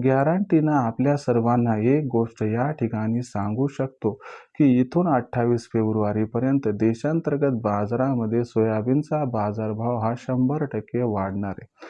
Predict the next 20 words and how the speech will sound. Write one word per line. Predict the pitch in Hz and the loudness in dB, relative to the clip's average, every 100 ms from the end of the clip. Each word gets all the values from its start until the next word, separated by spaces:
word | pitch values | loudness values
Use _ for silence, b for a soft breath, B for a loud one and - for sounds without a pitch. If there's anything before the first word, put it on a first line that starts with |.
| B B B | B B B
मग | 156 | 2
आपल्या | 147 139 139 180 | 2 0 0 -2
सर्वांना | 180 160 160 160 160 | 0 2 4 4 4
हे | 147 | 4
तर | 143 151 | 2 4
माहिती | 139 123 131 135 | 4 4 2 2
आहे | 139 127 127 | 0 2 0
की | 127 123 | 2 2
इथून | 123 160 151 | 2 0 2
अठ्ठावीस | 117 - 123 123 | 0 0 0 0
फेब्रुवारीपर्यंत | - 120 113 113 110 110 110 110 113 | 2 2 4 2 0 -2 -2 -2 -2
सोयाबीनचा | 110 107 104 101 117 143 151 151 | -4 -2 0 0 0 0 0 -2
बाजारभाव | 135 131 131 135 131 135 | -2 -2 -2 -2 -2 -2
वाढणार | 123 110 110 113 | 0 -2 -2 -2
आहे, | 107 101 B B B - | -4 -8 B B B -2
पण | 151 | 0
आता | 147 156 147 | 0 0 0
हे | 110 143 175 | 2 4 4
जाणून | 156 131 127 123 | 2 2 4 4
घेऊयात | 110 110 113 113 | 4 2 2 0